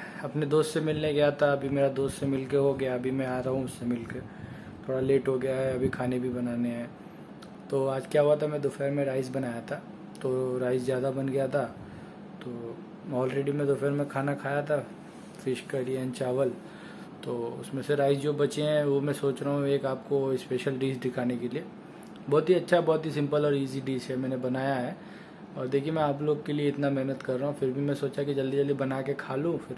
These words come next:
थोड़ा आराम करूँ, घर पे बात करूँगा।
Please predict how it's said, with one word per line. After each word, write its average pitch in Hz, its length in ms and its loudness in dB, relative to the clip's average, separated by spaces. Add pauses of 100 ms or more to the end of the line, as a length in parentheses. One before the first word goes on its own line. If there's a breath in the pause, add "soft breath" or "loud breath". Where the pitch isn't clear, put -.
थोड़ा 131 140 0
आराम 123 320 0
करूँ, 123 280 -2 (680 loud breath)
घर 120 120 -2
पे 127 160 -2
बात 123 240 -2
करूँगा। 120 440 -2